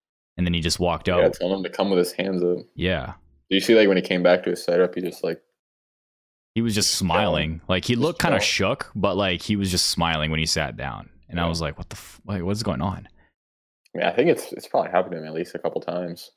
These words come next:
Speaker 1: Yeah, it def-, it definitely has for him. <clears throat> I don't e-, like,
Speaker 2: It's
Speaker 1: I don't
Speaker 2: scary,
Speaker 1: get,
Speaker 2: though.
Speaker 1: I don't understand, like, the, <sighs> there's so many trolls out there, especially, like, the worst of 'em are in the gaming community, I think. And
Speaker 2: Yeah.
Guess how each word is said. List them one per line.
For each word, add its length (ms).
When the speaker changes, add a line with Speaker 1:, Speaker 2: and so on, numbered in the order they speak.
Speaker 1:
Yeah, 260
it 80
def-, 220
it 260
definitely 320
has 240
for 140
him. 340
<clears throat> 420
I 100
don't 200
e-, 140
like, 220
Speaker 2:
It's 100
Speaker 1:
I 80
don't 120
Speaker 2:
scary, 120
Speaker 1:
get, 100
Speaker 2:
though. 240
Speaker 1:
I 80
don't 140
understand, 680
like, 260
the, 220
<sighs> 80
there's 140
so 160
many 160
trolls 520
out 200
there, 140
especially, 500
like, 260
the 80
worst 400
of 80
'em 140
are 140
in 100
the 60
gaming 300
community, 380
I 100
think. 320
And 400
Speaker 2:
Yeah. 80